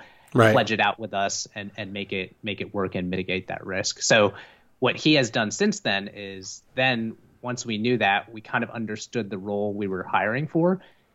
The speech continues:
Speaker 2: And that's when we started to look for a new person, a brand new person to test it again. Um, and at this point, we do have a whole new person. He's been trained by the original one, um, and is off and running. And actually, I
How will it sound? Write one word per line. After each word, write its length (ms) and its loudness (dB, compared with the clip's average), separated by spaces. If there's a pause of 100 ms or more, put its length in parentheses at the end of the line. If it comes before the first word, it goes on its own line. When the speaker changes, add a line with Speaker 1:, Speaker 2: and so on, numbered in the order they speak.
(140)
Speaker 2:
And 140 2
that's 200 2
when 140 0
we 80 -2
started 480 0
to 420 -8 (100)
look 180 -4
for 300 -4
a 140 -6
new 180 6
person, 580 -2
a 60 -12
brand 280 2
new 100 2
person 400 -4
to 100 -12 (140)
test 280 -6
it 100 -6
again. 400 -6 (360)
Um, 220 0
and 100 4
at 80 0
this 140 2
point, 360 0 (200)
we 260 -8
do 280 0
have 200 2
a 60 2
whole 160 -2
new 140 -2
person. 440 -4
He's 180 -8
been 140 -8
trained 440 0
by 580 2
the 120 -8
original 380 -4
one, 280 -4 (540)
um, 400 4
and 380 4
is 180 -4
off 200 4
and 160 2
running. 460 0
And 120 -10
actually, 320 -6
I 100 0